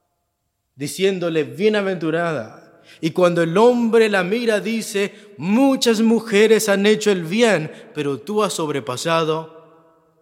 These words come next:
todas". La esposa debe de gobernar la casa bajo la autoridad de su esposo, como lo hemos visto.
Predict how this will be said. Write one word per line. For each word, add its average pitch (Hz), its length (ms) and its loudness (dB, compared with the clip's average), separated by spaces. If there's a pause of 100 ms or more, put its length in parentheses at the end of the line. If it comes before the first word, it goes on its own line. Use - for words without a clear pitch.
(420)
todas". - 920 -4 (3500)
La 113 100 -10
esposa 170 480 -4
debe 147 240 0
de 127 80 -2
gobernar 120 400 -2
la 123 200 -4
casa 139 580 -8 (320)
bajo 175 480 -2
la 131 140 -6
autoridad 127 640 -8
de 127 80 -12
su - 140 -18
esposo, 110 680 -14
como 104 260 -14
lo 107 140 -10
hemos 104 520 -12 (560)
visto. - 580 -10